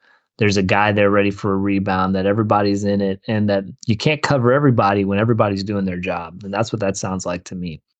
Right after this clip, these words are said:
Kyle, get in there, refresh us with your thoughts. This Dyna Bros was multiple episodes since we,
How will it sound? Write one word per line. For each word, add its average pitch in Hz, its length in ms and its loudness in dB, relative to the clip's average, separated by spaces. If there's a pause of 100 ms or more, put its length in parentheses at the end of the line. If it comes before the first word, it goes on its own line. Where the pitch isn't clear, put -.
(120)
Kyle, 190 500 0 (420)
get 165 240 4
in 208 180 6
there, 185 360 2 (260)
refresh 165 540 2
us 185 200 0
with 175 140 0
your 170 120 2
thoughts. 156 400 2
This 147 180 -6
Dyna 143 320 0
Bros 135 380 4
was 113 320 0
multiple 131 800 4
episodes 110 680 0 (340)
since 117 420 -2
we, 104 280 -2